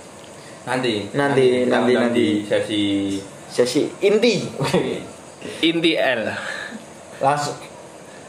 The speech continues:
Speaker 2: Jadi, ya, seperti biasa, podcast ini selalu dibuka dengan kabar duka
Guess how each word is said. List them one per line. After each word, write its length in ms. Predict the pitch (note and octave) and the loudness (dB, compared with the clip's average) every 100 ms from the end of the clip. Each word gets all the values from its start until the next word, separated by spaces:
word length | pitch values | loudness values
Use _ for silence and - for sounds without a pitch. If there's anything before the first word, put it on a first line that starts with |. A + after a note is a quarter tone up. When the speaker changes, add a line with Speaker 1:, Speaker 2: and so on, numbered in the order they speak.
| - - | -18 0
Speaker 2:
Jadi, 640 | D3+ C#3 F3+ G3 G#3 F#3+ - - - - | 2 4 4 6 4 2 -4 -14 -18 -2
ya, 240 | D#3 D3+ - | 4 4 2
seperti 240 | D#3+ D3+ | 2 4
biasa, 320 | D3+ C3 C#3+ D3 | 6 6 4 4
podcast 300 | D#3+ D#3+ F3 | 4 4 4
ini 220 | F3 G3 | 4 4
selalu 400 | F#3+ D#3+ D#3+ D#3 | 4 4 4 6
dibuka 420 | D3 C#3+ B2+ C#3 | 4 4 2 2
dengan 220 | C3 B2 | 2 0
kabar 240 | A#2+ B2 B2 | 2 2 0
duka 300 | B2 B2+ | 2 2